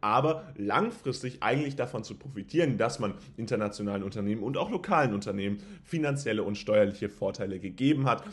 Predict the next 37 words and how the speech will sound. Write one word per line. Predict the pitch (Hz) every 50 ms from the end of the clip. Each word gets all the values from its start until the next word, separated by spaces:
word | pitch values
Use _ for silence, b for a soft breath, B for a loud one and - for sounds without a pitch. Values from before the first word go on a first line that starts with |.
| - - -
Das | 104 104 -
heißt, | 113 110 -
diese | 110 107 104 104
Sonderkonditionen | 98 131 151 170 160 139 135 - 127 113 113 107 - - 104 - - - 117 110 113 107 104 90
bei | - 98 101 101 101 202 B B B _
Kreditvergabe | - 135 139 151 - - - 123 107 - - - 117 107 95 101 98 95 95
und | 98 104
Befreiung | 104 104 - - 123 113 107
von | - 113 104
bestimmten | 98 95 - 113 92 104
Zöllen, | - - 143 143 135 123 123 B B B B B B B
das | - 101 - - - - - _
ist | 127 135
natürlich | 139 117 107 - 123 113 -
n-, | 120 110 107 117 120 -
nicht | - 127 139 151 - - - - 131
nur, | 135 139 131 123 113 - B B B B B B - -
äh, | 101 95
positiv | - - - 131 135 135 117 107 101 104 104 101
für | - 104
die | 90 78
Unternehmen, | 98 98 180 - - 113 135 143 139
sondern | - 107 110 120 123 113 107 B B B B
führt | - - - 135 135
natürlich | 107 104 - 107 98 104
langfristig | 104 107 123 147 139 139 131 120 - 104 101
auch | 92 104
zu | - - 104
der | - - -
Attraktivität, | 131 139 - - - - - 117 113 113 - 120 107 107 - - -
jedenfalls | 101 101 98 101 107 92 90 - -
so | 98 95 92 B B B B B -
der | 107 107 101
Plan | 104 - - 107 107 117 123 120
und | 107 101
das | 101 - -
Modell, | 117 107 101 - 107 113 123 117 -